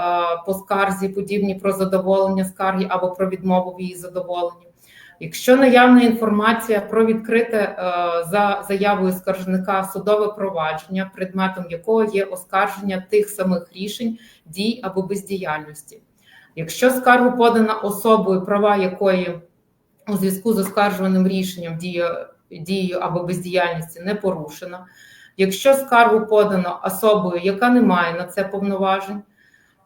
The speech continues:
е, крім того, е, залишається скарга без розгляду, якщо скаржником подано, е, до територіального органу заяву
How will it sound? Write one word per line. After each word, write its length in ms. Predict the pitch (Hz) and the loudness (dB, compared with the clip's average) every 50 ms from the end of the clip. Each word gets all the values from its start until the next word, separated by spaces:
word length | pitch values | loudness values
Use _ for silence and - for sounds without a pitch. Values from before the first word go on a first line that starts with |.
| _ | _
е, 580 | - 175 175 170 170 170 170 165 170 - - - - _ _ _ | -10 -8 -4 -2 -2 0 0 0 -2 -2 -6 -12 -18 _ _ _
крім 340 | _ - 226 247 247 240 247 | _ 0 2 4 4 2 2
того, 340 | 247 233 226 208 202 202 196 | 2 2 2 2 2 2 2
е, 400 | 190 185 180 - 180 185 180 180 175 | 2 2 2 2 0 -2 -2 -2 0
залишається 520 | 196 196 196 196 196 226 214 202 208 202 | 0 0 0 0 0 0 0 0 0 -2
скарга 380 | 196 196 - 208 202 196 190 185 | -6 -4 -2 -2 -2 0 0 -2
без 220 | 185 190 185 190 | 0 -2 -2 -2
розгляду, 460 | 202 202 202 190 190 180 175 160 165 | -2 -2 -2 -2 -2 -4 -8 -8 -8
якщо 320 | 180 175 175 - - - 202 | -8 -8 -8 -8 -6 -6 -6
скаржником 720 | 202 - - 208 196 185 196 190 190 190 208 202 202 190 - | -4 -2 -2 -2 0 0 -2 -2 -2 -2 0 0 0 0 0
подано, 680 | 196 196 190 190 190 180 180 175 170 165 165 - - 170 | -2 -2 0 0 -2 -2 -2 -4 -4 -4 -4 -6 -6 -6
е, 380 | 170 165 160 160 160 160 165 | -6 -4 -2 -2 -2 -2 -2
до 360 | 175 196 196 196 190 190 - - | -2 0 0 0 -2 -4 -8 -10
територіального 720 | - 190 180 185 - 190 196 190 190 185 180 180 180 180 190 | -8 -8 -8 -6 -4 -2 0 0 0 0 0 -2 -4 -2 0
органу 360 | 190 185 185 175 165 165 165 | 0 0 0 -2 -6 -8 -8
заяву 540 | 165 170 208 208 196 185 170 165 160 165 165 | -4 -2 -2 0 2 2 0 0 -2 -4 -10